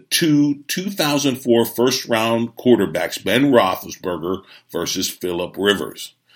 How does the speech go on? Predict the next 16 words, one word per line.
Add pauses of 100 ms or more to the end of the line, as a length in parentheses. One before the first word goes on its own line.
(220)
But
the
Q
Bs
aren't
really
the
key
matchup
in
this
intriguing
game
that
could
be